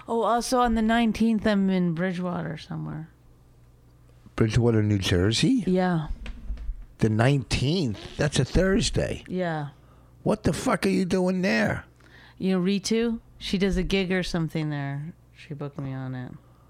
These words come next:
Speaker 1: you want me to find out real quick what it is?
Speaker 2: Yeah, I mean, I'll go with you.
Speaker 1: Um, I already have someone going with me.
Speaker 2: Who?
Speaker 1: Um, Kathy.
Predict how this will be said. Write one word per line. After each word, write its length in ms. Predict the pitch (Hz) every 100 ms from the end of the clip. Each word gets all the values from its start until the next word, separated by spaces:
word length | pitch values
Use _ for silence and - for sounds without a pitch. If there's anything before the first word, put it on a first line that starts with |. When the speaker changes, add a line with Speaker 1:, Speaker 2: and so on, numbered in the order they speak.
| - - - - - - 151
Speaker 1:
you 40 |
want 40 |
me 100 | 156
to 60 | 160
find 200 | 170 156
out 160 | 156 156
real 140 | 160
quick 320 | 156 160 156
what 140 | 160 143
it 140 | 139
is? 100 | 139
Speaker 2:
Yeah, 180 | 151 160
I 80 | 117
mean, 120 | 120
I'll 140 | 123 -
go 200 | 120 175
with 140 | 156
you. 180 | 98 101 - - - - - - - - - _ - -
Speaker 1:
Um, 260 | - 190 185
I 120 | 196
already 160 | 202 190
have 180 | 180 170
someone 220 | 175 165
going 200 | 156 156
with 100 | 151
me. 440 | 160 156 156 151 156 - - - -
Speaker 2:
Who? 440 | 180 208 143 80 - - - - - - - - - -
Speaker 1:
Um, 800 | 185 180 175 170 170 170 165 - - - -
Kathy. 560 | 175 170 160 170 170